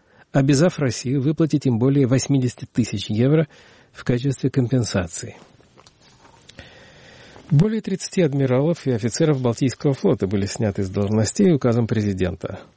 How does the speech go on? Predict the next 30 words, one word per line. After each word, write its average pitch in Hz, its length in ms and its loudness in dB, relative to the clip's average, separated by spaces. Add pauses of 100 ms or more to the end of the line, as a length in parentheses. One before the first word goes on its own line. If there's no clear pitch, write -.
(120)
сообщил 185 500 -2
глава 127 380 0
Комитета 95 460 -6
по 120 120 0
обороне 101 380 0
Госдумы 104 560 2 (500)
адмирал 113 440 2
Владимир 113 560 0
Камоедов. 107 760 -2 (520)
Военачальник 123 640 2
заявил, 110 340 2
что - 160 -4
у 110 60 4
Министерства 107 600 0
обороны 117 380 2
были 113 160 0
претензии 107 760 0
как 98 260 -4
к - 120 -20 (140)
боеготовности 107 1080 -2
флота, 147 400 -2
так 107 300 -4
и 120 180 2
бытовым 117 580 2
условиям 117 520 2
в - 80 -14
казармах 123 520 0 (220)
и 143 180 2
питанию 120 600 2
моряков. 92 520 -8